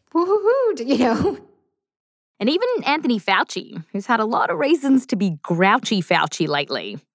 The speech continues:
Speaker 2: was excited here, saying these results are extraordinary and beyond expectations. But things haven't run smoothly for all the vaccine trials.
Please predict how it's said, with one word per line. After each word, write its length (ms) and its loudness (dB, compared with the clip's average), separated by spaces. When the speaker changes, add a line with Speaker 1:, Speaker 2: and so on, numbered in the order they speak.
Speaker 2:
was 140 -6
excited 600 -2
here, 420 -6
saying 300 2
these 220 2
results 500 0
are 340 0
extraordinary 1000 -2
and 120 -2
beyond 360 2
expectations. 1000 -8
But 100 -4
things 280 2
haven't 300 0
run 200 4
smoothly 640 2
for 200 -6
all 300 0
the 140 -2
vaccine 460 0
trials. 680 -2